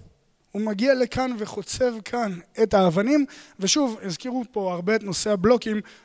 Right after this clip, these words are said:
אנחנו לא מדברים על אבני גזית של סיטוט שוליים, משהו ענק.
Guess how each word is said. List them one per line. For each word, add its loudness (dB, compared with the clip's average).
אנחנו -10
לא 2
מדברים 2
על 4
אבני -2
גזית 0
של 0
סיטוט -10
שוליים, -2
משהו -12
ענק. -8